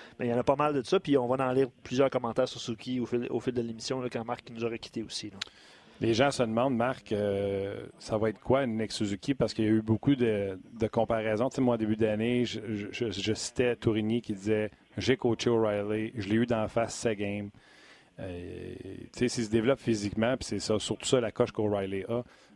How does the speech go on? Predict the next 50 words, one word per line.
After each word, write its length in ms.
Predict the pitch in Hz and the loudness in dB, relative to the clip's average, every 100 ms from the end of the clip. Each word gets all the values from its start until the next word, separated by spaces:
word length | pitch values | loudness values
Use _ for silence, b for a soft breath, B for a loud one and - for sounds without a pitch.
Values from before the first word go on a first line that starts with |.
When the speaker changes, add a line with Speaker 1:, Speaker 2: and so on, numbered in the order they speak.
| - | -4
Speaker 2:
mais 300 | 107 110 101 | 0 0 0
pour 140 | - 107 | 2 4
lui, 120 | 120 | 4
c'est 140 | 127 107 | 2 2
le 60 | |
même 200 | 117 113 | 2 2
genre 220 | 101 120 113 | 2 4 2
de 120 | 101 | 0
joueur 360 | 101 110 117 | 2 2 2
qu'un 240 | - 107 107 | 0 -2 2
O'Reilly. 480 | 107 104 98 98 117 B B - | 2 2 0 -2 -6 B B -14
C'est, 420 | - 120 117 - - _ _ _ - | -2 0 0 -4 -14 _ _ _ -12
après 220 | 110 151 | 0 2
l'avoir 220 | 151 135 | 4 4
vu 80 | 131 | 4
pendant 320 | 147 120 123 131 | 2 2 2 2
un 260 | 147 147 131 | 2 4 4
an, 160 | 131 143 | 2 2
une 80 | 139 | 2
saison, 400 | - 139 127 143 | 2 4 4 2
Speaker 1:
Oui. 60 | 113 | 2
Speaker 2:
Marc, 280 | 123 - - | -2 -4 -4
tu 160 | - | 0
le 40 | 110 | 2
vois 260 | 110 131 | 4 6
où, 280 | 120 151 123 | 6 4 4
euh, 280 | 101 98 98 104 | 4 0 -2 -2
à 80 | |
son 200 | 101 117 | -2 0
apogée, 560 | 107 - 104 104 127 123 | 0 0 0 2 2 0
Suzuki ? 380 | - 101 101 131 | -2 -4 -2 -2
Est-ce 100 | - | -2
qu'il 160 | 110 | -6
sera 260 | 104 - 156 | -2 2 2
un, 240 | 120 101 | 2 0
un 100 | 110 | 0
premier 360 | 104 120 117 113 | 0 2 2 2
centre 340 | 135 156 160 | 0 0 -2
ou 40 | 120 | -2
tu 120 | - | 0
le 60 | 104 | 2
vois 160 | 110 | 2
plus 260 | - 139 - | 4 0 2
comme 380 | - 113 113 104 | 0 2 0 -2
un, 200 | 107 104 | -2 -2
un 120 | 110 | -2
deuxième 420 | 101 110 107 107 101 | 2 2 2 -2 -2
centre 360 | - 120 127 | 0 0 -2
qui 140 | - 107 | -4 0
va 280 | 110 113 | 2 2